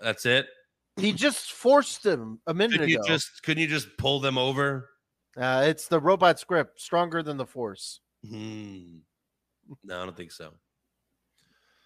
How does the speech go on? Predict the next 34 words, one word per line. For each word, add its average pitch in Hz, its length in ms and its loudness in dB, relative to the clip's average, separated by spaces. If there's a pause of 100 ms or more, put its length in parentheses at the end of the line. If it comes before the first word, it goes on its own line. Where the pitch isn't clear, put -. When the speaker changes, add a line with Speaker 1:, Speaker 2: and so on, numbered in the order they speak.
(240)
Speaker 1:
So - 120 2
that's 165 120 4
how 165 160 4
it 143 80 2
ends. 127 420 0
We 120 160 0
have 123 280 2
three 135 200 -4
more 127 220 0
episodes, 113 680 -4
and 98 360 -10 (840)
it's 110 180 -10
a 113 40 -6
weekly 107 340 -4
basis 98 480 -2
now, 87 280 -4
you 90 100 -6
know. 87 200 -8
We 82 60 -16 (840)
Speaker 2:
So 208 180 6
Speaker 1:
do 202 60 8
Speaker 2:
I 185 80 8
Speaker 1:
it 170 80 -4
Speaker 2:
guess 202 240 0
this 202 180 -8
is 180 100 -10
Speaker 1:
weekly. 190 200 -2
Speaker 2:
gonna 170 140 -8
be 165 60 0
a, 135 440 4
a 123 80 0
lot 143 300 2
less 156 260 -2
about, 131 420 0